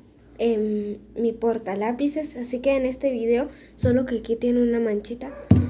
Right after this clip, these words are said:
Pero después se la quito, les voy a enseñar qué voy a poner en cada uno de estos. Bueno, en uno ya tengo preparado y pues voy a poner, em,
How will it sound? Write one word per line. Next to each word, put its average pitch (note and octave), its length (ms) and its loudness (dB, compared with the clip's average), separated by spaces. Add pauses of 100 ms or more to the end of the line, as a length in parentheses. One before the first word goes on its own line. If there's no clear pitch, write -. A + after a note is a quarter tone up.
(460)
Pero F4 380 6 (100)
después C#4+ 380 2
se F4+ 100 -2
la D4 200 -2
quito, D#4+ 380 -4 (100)
les B3+ 200 4
voy C4+ 120 6
a C#4+ 40 10
enseñar C#4+ 440 0
qué D4 80 2
voy C#4+ 160 8
a D4 140 0
poner C4+ 520 2
en A#3 160 0
cada B3+ 460 2
uno B3 300 4
de G#3+ 160 2
estos. - 540 -8 (760)
Bueno, A3+ 400 0 (880)
en F#4+ 200 8
uno F#4 260 2 (220)
ya C#4 300 2
tengo C#4+ 320 2
preparado C#4+ 800 2
y D4+ 80 -4
pues D4 240 0
voy C4+ 160 4
a C#4 160 -2
poner, A#3 500 0 (120)
em, G#3+ 320 0